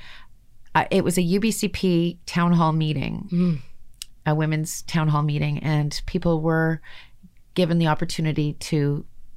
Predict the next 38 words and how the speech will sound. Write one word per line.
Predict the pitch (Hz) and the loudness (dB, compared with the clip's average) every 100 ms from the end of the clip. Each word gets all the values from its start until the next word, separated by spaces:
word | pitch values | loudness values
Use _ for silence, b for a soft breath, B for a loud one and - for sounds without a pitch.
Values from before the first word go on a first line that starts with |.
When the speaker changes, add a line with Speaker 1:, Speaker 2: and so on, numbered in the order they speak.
| - | -8
Speaker 1:
pick | - 175 | -4 0
up | 160 - | -2 0
the | |
microphone | 165 151 156 - 147 139 | 0 0 -2 0 2 2
and | 143 | 0
tell | - - 156 160 156 - B B B B B - - - - | -4 -2 0 2 -2 -6 B B B B B -20 -20 -20 0
their | 185 165 | 4 4
truth | 165 - 160 143 - - - | 2 2 2 2 -4 -6 2
or | 156 151 | 4 4
warn | 151 156 151 147 151 151 151 - - | 4 2 4 4 2 0 -2 -6 0
our | 160 | 2
sisters. | - 147 - - 131 - - - - | 2 -2 -2 -2 -2 0 0 0 0
Speaker 2:
Yeah. | 170 - - - - - - | -2 -4 -16 -20 -18 -12 0
Speaker 1:
Um, | 175 160 160 156 160 170 - - - - - | 4 4 4 2 0 -4 -8 -12 -14 -6 2
and | 175 | 2
it | |
was | - 175 | 2 -2
the | |
second | 170 196 180 - | 0 0 0 0
night | 143 135 - - - | 0 0 -2 -10 -2
that | 151 | 2
I | 139 139 135 - - - | 4 2 -2 -10 -14 -12
finally | - 156 147 151 | -2 2 2 0
felt, | - 139 131 - - - - - - - | 2 0 0 -2 -12 -14 -14 -14 -8 -2
"Okay, | 165 160 | 0 2
I | 143 | 0
can | 143 147 | 0 -4
do | 143 | -2
this." | 156 143 | -2 -4
And | 117 147 | -6 -2
so | 156 | 2
I | 143 | 2
did. | 147 131 - - - - - | 2 0 -2 -6 -14 -14 -4
And | 156 | 0
I | 156 | 0
got | 147 143 | 2 2
up | 143 - | 0 0
and | - 139 143 | -2 0 -2